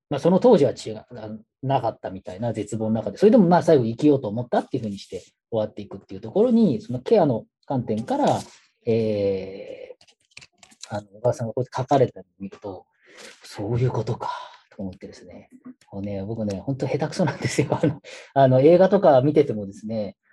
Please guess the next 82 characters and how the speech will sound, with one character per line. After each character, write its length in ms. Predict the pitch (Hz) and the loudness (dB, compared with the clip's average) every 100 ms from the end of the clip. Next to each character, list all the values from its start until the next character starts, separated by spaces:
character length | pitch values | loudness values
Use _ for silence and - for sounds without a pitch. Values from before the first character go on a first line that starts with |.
| _ | _
あ 140 | - 107 | -10 -8
の、 100 | 104 | -4
本 140 | 127 | -4
当 160 | - 120 | -2 -4
血 160 | - | 0
も 100 | 160 | 4
涙 320 | 190 220 214 143 | 6 8 8 6
も 100 | 120 | 2
な 80 | 120 | 0
い 20 | |
っ 20 | |
て 80 | 113 | -2
た 100 | 139 | -2
ま 100 | 147 | 0
に 80 | 156 | 0
よ 60 | |
く 60 | 151 | 0
言 120 | 120 | -2
わ 100 | 123 | 0
れ 60 | 135 | 0
る 100 | 143 | -2
ん 60 | |
で 80 | 107 | -8
す 80 | - | -12
け 100 | - | -20
ど、 100 | - | -10
う 80 | 160 | -6
ん、 100 | 135 | -2
意 100 | 185 | 0
味 100 | 277 | 0
と 80 | 180 | 0
し 60 | - | -2
て 80 | |
は 60 | 123 | -4
こ 160 | - 156 | -2 -2
う 40 | |
だ 100 | 101 | -2
ね 100 | 110 | -8
と 100 | 123 | -12
か 100 | 104 | -14
っ 20 | |
て 100 | - | -12
平 140 | 143 165 | -8 -6
気 80 | |
で 80 | 165 | -4
言 140 | 160 147 | -2 -2
っ 20 | |
ち 140 | - | -2
ゃ 40 | 165 | -2
う 40 | |
ん 40 | |
で 60 | 151 | -4
す 80 | - | -8
け 160 | - | -4
れ 60 | 147 | -2
ど 100 | 175 | -2
も、 220 | 156 139 - - | 0 0 -2 -16
<laughs> 140 | - | -8
あ 60 | - | -2
の、 80 | 143 | 0
そ 140 | 196 | 2
う 60 | 214 | 4
い 60 | 226 | 6
う 60 | |
人 180 | 226 226 | 6 6
間 140 | 226 | 6
に 80 | 220 | 4
と 100 | 220 | 2
っ 20 | |
て 140 | 220 175 | 0 0
は 80 | 117 | -2
で 80 | 101 | -4
す 120 | 107 | -12
ね、 140 | 101 - | -14 -10
こ 80 | |
う 20 | 120 | -12
や 40 | |
っ 40 | |
て、 300 | - 123 117 - - - - | -6 -4 -4 -6 -20 -20 -8
あ 80 | |
の、 180 | 107 | -6
こ 60 | 98 | -4